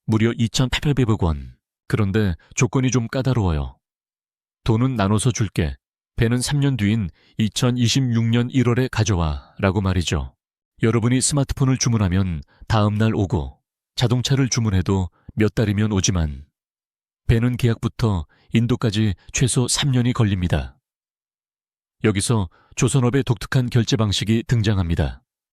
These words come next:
보통 계약금으로 십 퍼센트를 먼저 받고 중간에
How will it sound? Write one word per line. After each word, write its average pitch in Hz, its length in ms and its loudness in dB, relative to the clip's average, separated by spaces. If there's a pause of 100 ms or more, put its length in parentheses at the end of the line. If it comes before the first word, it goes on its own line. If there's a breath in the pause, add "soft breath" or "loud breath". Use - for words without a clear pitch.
(160)
보통 123 300 2
계약금으로 107 720 0
십 - 180 -2
퍼센트를 131 540 0
먼저 104 260 2
받고 80 580 -4 (380)
중간에 104 480 0